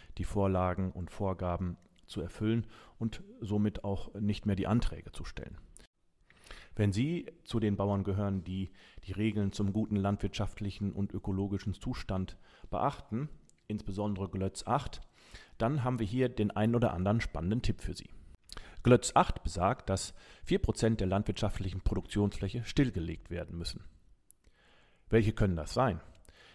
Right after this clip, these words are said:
Im Rahmen von Glötz vier beispielsweise müssen Pufferstreifen angelegt werden. Sind diese mindestens null Komma eins Hektar groß, können sie zusätzlich auch für Glötz acht angerechnet werden.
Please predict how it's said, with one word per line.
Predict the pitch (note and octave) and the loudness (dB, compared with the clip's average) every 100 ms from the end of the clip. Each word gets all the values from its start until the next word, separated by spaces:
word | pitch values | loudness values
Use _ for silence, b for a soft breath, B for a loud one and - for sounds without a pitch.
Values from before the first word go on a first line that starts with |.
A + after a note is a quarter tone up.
| b | b
Im | A#2 G#2+ | 4 4
Rahmen | F#2+ G#2+ G#2 | 6 4 4
von | G#2+ G2 F#2 F2+ | 2 2 2 -2
Glötz | F2+ F#2 - | -2 -2 -2
vier | C#3 G3 G#2 | -2 0 0
beispielsweise | E2 E2+ - G#2+ A#2 C3 B2 | 0 -2 -2 0 4 4 4
müssen | B2 A#2 A2+ | 0 0 2
Pufferstreifen | F3+ C#3 G#2 F2+ E2 E2+ | 2 2 0 -4 -6 -6
angelegt | - E2 E2 D#2+ E2 - | -8 -8 -8 -10 -12 -12
werden. | - D#2 - _ _ _ b b b b | -12 -12 -16 _ _ _ b b b b
Sind | A2 A#2 A2 - - | 6 6 6 0 -6
diese | A2 G#2+ C#3 A#2 A2 | -4 2 4 4 6
mindestens | A#2 B2+ A2 - G#2+ - | 6 6 4 2 0 4
null | A#2 A#2 | 4 4
Komma | A2 D#2 | 2 2
eins | F2 - | 0 -2
Hektar | - A2 | -2 -2
groß, | E2+ G#2 E3+ - b b - | 0 -2 -4 -10 b b -2
können | E3 F3 D3+ | 0 2 0
sie | C#3+ | 0
zusätzlich | C#3+ D3 C3+ - C3+ - | 0 0 0 0 -2 -2
auch | A#2 | -4
für | - C3 C3 | -2 0 0
Glötz | C3+ D3+ - - | 0 -2 -2 -6
acht | F2 - - | -6 -8 -6
angerechnet | F#2+ F2+ D#2+ D#2 - F2 | -4 -2 -4 -8 -8 -8
werden. | - - | -10 -12